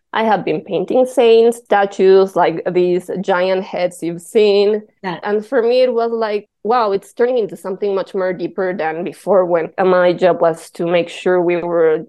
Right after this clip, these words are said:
Speaker 1: I don't know, making marketing images or logos or, or stuff like that that seems superficial.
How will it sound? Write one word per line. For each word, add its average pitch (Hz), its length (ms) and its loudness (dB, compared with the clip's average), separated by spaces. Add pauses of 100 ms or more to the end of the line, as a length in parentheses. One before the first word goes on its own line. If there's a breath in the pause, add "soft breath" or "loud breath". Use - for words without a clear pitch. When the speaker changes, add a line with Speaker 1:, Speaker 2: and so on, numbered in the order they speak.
(140)
Speaker 1:
I 170 140 -4
don't 180 120 2
know, 185 280 0
making 175 500 -4
marketing 185 520 -2
images 170 560 -2
or 175 160 -2
logos 190 600 -2
or, 170 140 -10
or 180 140 -6
stuff 190 260 -10
like 170 320 -4
that 156 220 -2
that - 120 -4
seems 175 240 -8
superficial. 170 720 -2